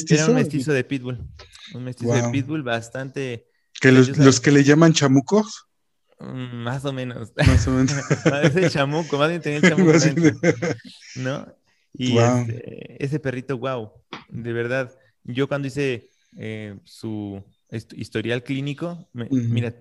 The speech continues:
Speaker 1: con decirte que la cola la tenía desconectada, no se movía.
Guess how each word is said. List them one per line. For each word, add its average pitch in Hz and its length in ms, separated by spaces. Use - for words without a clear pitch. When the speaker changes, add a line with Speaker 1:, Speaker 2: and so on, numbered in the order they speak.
Speaker 1:
con 131 140
decirte 143 380
que 117 360
la 120 180
cola 139 220
la 127 140
tenía 123 260
desconectada, 123 680
no 120 120
se 131 100
movía. 113 460